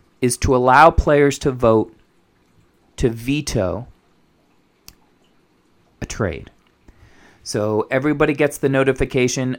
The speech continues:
"A trade has been accepted between Team A and Team B. You can click here to vote to allow the trade or to veto." And everybody goes on and they start fucking looking, right? Well, here's the problem with that.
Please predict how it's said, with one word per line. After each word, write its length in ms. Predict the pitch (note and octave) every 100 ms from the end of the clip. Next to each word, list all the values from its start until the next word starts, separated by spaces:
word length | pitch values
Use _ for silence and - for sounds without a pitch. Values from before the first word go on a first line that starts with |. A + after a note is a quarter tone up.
| -
"A 80 | -
trade 440 | - D3+ D3 D#3
has 240 | D3+ C#3+
been 200 | - C#3
accepted 800 | B2+ - - F3 E3+ F3 E3 D3+
between 720 | C3+ B2+ - C#3+ C3 B2+ A#2
Team 400 | A2 C3 A#2+ A#2 -
A 460 | E3 E3 D#3 D3+ D3
and 240 | B2 A2+
Team 320 | - A2 G2 G2
B. 380 | E3+ F3 E3 D#3+ - - _ _
You 120 | A2
can 180 | - G2+
click 300 | - C#3 C3
here 280 | - C#3+ C#3+
to 100 | B2
vote 420 | A#2 C3+ C3+ - -
to 180 | - A#2+
allow 300 | A2+ A#2+ C3
the 120 | B2
trade 480 | A#2+ - A#2+ A#2 A2+ -
or 140 | G#2 G#2
to 140 | -
veto." 500 | F#2+ F#2 - A#1 - - -
And 120 | G2
everybody 460 | A#2+ C#3 C3 C3
goes 200 | A#2+ A2+
on 300 | G#2 G2+ G2
and 140 | F#2 F#2+
they 60 |
start 300 | - G2+ G2
fucking 300 | - - -
looking, 260 | E2+ - -
right? 240 | F#2+ A2 - _ _ _ _ _ - _ _ _ _ - - - _ _ _ _ _ _ - - -
Well, 100 | A#2+
here's 280 | B2+ F#3 F3
the 40 | C#3+
problem 460 | C3+ A#2+ G#2+ F2+
with 100 | E2
that. 200 | - -